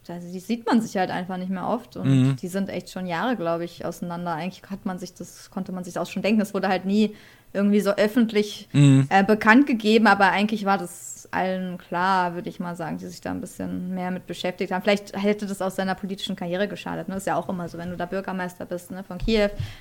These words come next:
Speaker 1: dann muss ja die Familie vielleicht auch irgendwie perfekt, äh, sein oder keine Ahnung, wie das ist, aber ja. Auf jeden Fall, ja, sind sie halt nicht mehr zusammen.
Speaker 2: Mhm.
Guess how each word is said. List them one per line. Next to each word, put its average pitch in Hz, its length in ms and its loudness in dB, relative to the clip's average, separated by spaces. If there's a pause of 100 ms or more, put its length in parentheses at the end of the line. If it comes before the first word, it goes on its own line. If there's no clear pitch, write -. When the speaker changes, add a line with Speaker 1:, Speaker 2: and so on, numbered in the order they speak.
Speaker 1:
dann 175 260 -8
muss 190 200 -4
ja 190 60 0
die 185 100 -16
Familie 208 320 -2
vielleicht 208 220 -4
auch 190 120 -6
irgendwie 190 240 -8
perfekt, 202 500 -6
äh, 185 300 -4
sein 190 320 0
oder 185 180 -4
keine 208 220 2
Ahnung, 196 240 0
wie 190 60 -4
das 190 140 -12
ist, 196 200 -4
aber 180 300 -4 (560)
ja. 156 240 -12 (640)
Auf 233 160 4
jeden 240 180 6
Fall, 190 380 2
ja, - 100 -6 (300)
sind - 180 -8
sie - 100 -12
halt - 120 -10
nicht - 140 -12
mehr - 100 -10
zusammen. 123 280 8
Speaker 2:
Mhm. 117 100 2